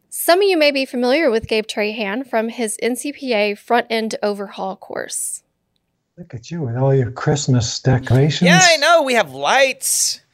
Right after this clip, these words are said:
Speaker 3: We've
Speaker 2: Wow.
Speaker 3: got, we, uh, we wore, uh, wore my red
Speaker 2: Let's see.
Speaker 3: shirt. Marcia
Speaker 2: Let's
Speaker 3: wore her
Speaker 2: see.
Speaker 3: red shoes. Just for
Speaker 2: Shoes.
Speaker 3: you.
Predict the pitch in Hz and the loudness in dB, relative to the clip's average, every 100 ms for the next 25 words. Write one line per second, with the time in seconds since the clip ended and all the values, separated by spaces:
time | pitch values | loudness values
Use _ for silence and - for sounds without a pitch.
0 | _ 139 139 208 156 151 - 143 - 101 | _ 0 2 4 4 4 4 2 0 -6
1 | - 151 147 139 131 135 147 165 156 160 | -6 -2 2 4 2 0 -6 -6 -4 0
2 | 170 170 160 143 143 139 127 120 143 143 | 4 4 4 2 2 2 0 -2 -6 -6
3 | 127 113 156 160 - - 208 240 240 - | -6 -4 -2 0 0 2 2 4 4 0
4 | - - - _ _ _ _ _ 143 170 | -6 -6 -12 _ _ _ _ _ -2 2
5 | 143 - 170 156 170 151 135 - 208 226 | 2 4 4 4 4 2 0 -2 0 0
6 | 240 233 233 233 226 - - _ _ _ | 0 -4 -6 -8 -10 -12 -14 _ _ _
7 | _ _ _ _ - - - - - - | _ _ _ _ -20 -20 -20 -20 -20 -14
8 | - - - 202 - - 170 151 151 196 | -12 -8 -2 -2 -2 -4 -4 -4 -4 -2
9 | 233 240 233 233 233 | 0 2 2 2 -2